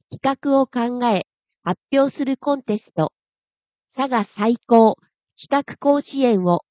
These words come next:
今年も開催。企画を磨き上げるワークショップ合宿もあり、アイデアを練り上げていく面白さを体験できます。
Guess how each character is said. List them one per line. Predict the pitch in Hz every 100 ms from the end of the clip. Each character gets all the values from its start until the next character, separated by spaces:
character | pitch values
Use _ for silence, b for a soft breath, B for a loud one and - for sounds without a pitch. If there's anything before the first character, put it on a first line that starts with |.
| _
今 | - 180
年 | 262 -
も | 269 254
開 | - 202 202
催。 | - 185 180 _ _ _ _ _ _ _ _ _ _ _ _ _ _ -
企 | - 269 269 277
画 | 269
を |
磨 | 254 226 254
き | - 262
上 | 247
げ | 240 233
る | 233 - _
ワ | 185
ー | 233
ク | - 277
シ | 294
ョ |
ッ | 269
プ | - 269
合 | 277
宿 | 220 - - 214
も | 190 185
あ | 196
り、 | 165 - _ _ _ _ _ _ _
ア | 185
イ | 247 269
デ | 294 277
ア |
を | 233
練 | 170 175
り | 226
上 | 269
げ | 269 277
て | 262
い | 254
く | - 180
面 | 180 220
白 | 247 254
さ | 254 240
を | 175
体 | - 202
験 | 208 214 202
で | 196
き | - 190
ま | 190
す。 | 202 _